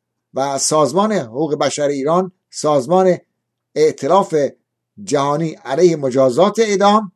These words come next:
بنیاد عبدالرحمن برومند، سازمان کاهش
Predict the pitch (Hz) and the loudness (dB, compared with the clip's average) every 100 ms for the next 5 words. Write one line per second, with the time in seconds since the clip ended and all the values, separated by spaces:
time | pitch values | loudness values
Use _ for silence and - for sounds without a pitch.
0 | _ _ _ 123 127 156 175 165 143 127 | _ _ _ -6 0 2 2 2 -2 0
1 | 139 135 127 139 160 135 135 127 143 175 | 0 2 0 0 0 0 0 0 2 0
2 | 185 - _ _ _ _ - 143 139 123 | 0 -4 _ _ _ _ -8 -2 0 0
3 | 135 190 196 185 - - 139 143 175 180 | 0 0 0 -4 -14 -10 -4 -2 0 2